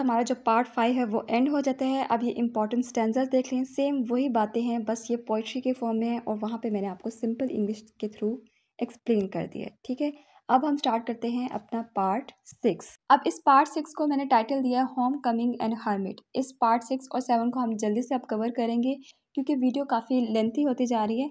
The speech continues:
लेकिन हर पार्ट पे एक सेपरेट डिटेल्ड वीडियो भी मैं अपने चैनल पे अपलोड करूँगी, तो जो लोग डिटेल में वीडियो देखना चाहें तो वो देख सकते हैं।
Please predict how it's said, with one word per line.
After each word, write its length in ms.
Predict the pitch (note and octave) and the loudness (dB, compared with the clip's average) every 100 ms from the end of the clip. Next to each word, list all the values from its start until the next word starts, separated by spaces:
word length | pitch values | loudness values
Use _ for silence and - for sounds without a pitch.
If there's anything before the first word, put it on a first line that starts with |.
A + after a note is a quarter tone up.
| - | 2
लेकिन 380 | C#4+ C#4+ D#4 D#4 | 2 2 0 -2
हर 260 | - C#4+ D#4+ | 0 0 2
पार्ट 300 | C4+ A#3 A#3+ | 4 2 2
पे 280 | - C4 | 0 0
एक 280 | C4 A#3 A#3 | 0 -2 -4
सेपरेट 560 | - C4 B3+ C4 C#4+ C#4 - | -2 0 0 0 -6 -6 -4
डिटेल्ड 500 | A#3 A#3 B3+ C4 C#4 B3 | -4 0 2 2 0 -2
वीडियो 280 | A#3 B3 B3 | -2 0 -2
भी 240 | A#3+ C4 | -2 -2
मैं 160 | C4+ C4 | -2 -4
अपने 360 | A#3 - A#3+ | -4 -4 -6
चैनल 300 | A#3+ G#3+ G#3 | -4 -4 -4
पे 140 | G#3+ A3 | -4 -8
अपलोड 380 | A3 G#3 G#3 | -6 -4 -4
करूँगी, 520 | G#3 A3+ A3+ A3+ C4 - | -4 -6 -4 -4 -4 -6
तो 300 | A#3+ A3+ A#3 | -8 -8 -8
जो 160 | - A#3+ | -4 -2
लोग 340 | A#3+ A#3+ - G#3 | -2 -4 -8 -8
डिटेल 360 | A3 A#3+ B3 | -2 0 0
में 100 | C4 | 0
वीडियो 240 | A3+ A3 A3+ | -2 -4 -4
देखना 220 | G#3+ A3+ | -4 -6
चाहें 220 | A3+ G#3+ | -6 -8
तो 120 | A3+ | -8
वो 100 | A3+ | -10
देख 280 | G3+ F#3 F#3+ | -8 -8 -8
सकते 300 | - - | -10 -18
हैं। 100 | F#3 | -14